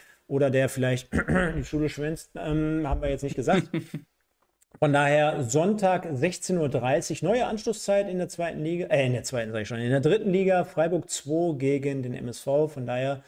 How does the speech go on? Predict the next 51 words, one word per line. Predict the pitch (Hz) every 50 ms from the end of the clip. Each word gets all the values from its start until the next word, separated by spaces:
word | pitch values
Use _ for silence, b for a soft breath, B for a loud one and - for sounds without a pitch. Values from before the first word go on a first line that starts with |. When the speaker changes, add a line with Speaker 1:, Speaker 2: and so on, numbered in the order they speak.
| b b b b b b
Speaker 1:
wird | - 170 208 202
sehr, | 214 208 190
sehr | 190 202
spannend | 196 - - - - 233 269 220 151 127 110
sein. | 123 123 127 151 180 220 220 -
Und | 160 151 156 160 165 165 170 170 170 165 - - B B B B B B B B B B B B B B _ _
dann | - 175 214 254
bleibt | 233 247 247 240 240 240
vielleicht | - 208 214 208 190 202
jetzt | 220 202 202 196
noch | 190 170
mal | 180 185 185 190
abschließend, | - - 180 202 - - 220 214 185 180 202 190 -
äh, | 180 - 135 170 170 160
die | 151 156 165 160 156 131
Werbetrommel | 156 165 185 185 190 190 - 180 180 180 180 170
zu | - - 175
rühren | 160 151 165 170 180 175 175
oder | 156 147 147 147 147 131
generell, | 143 151 156 160 143 135 151 165 175 175
ihr | 151 151 147
könnt | - 165 160 -
in | - - - 151 139
der | 147 160 160
Zeit | - - 165 -
noch | 170 151
mal | 143 147
ein | 143 131
paar | - 131 123
Fragen | - - 143 165 196 202
reinstellen. | 170 180 185 180 180 - - 185 180 185 185 185 190 - -
Äh, | - 156 160 160 156 156 - - - - -
eine | - 151 151 156
nehme | 156 151 156
ich | 147 -
gleich | - 151 160 175 -
noch | 185 175 -
auf. | 160 165 165 - -
Und | 156 165 160 160 - - _ _ _
Kicktipp | - - 311 311 - - - - - 220 202 - - - - -
hat | 143 180 - - _
einen | - 165 160 165 165 160 156
neuen, | 151 156 160 165 165 170 165 156 147 131 120 120
ja, | 131 139 151 147 127 117
wie | 120
soll | 117 139 143
ich | 131 - - -
sagen, | - 131 127 139 139 139 131 127 -
äh, | -
Anstrich | - 123 127 135 - 165 170 - - 160 135
bekommen. | - 151 - 165 165 165 170 170 160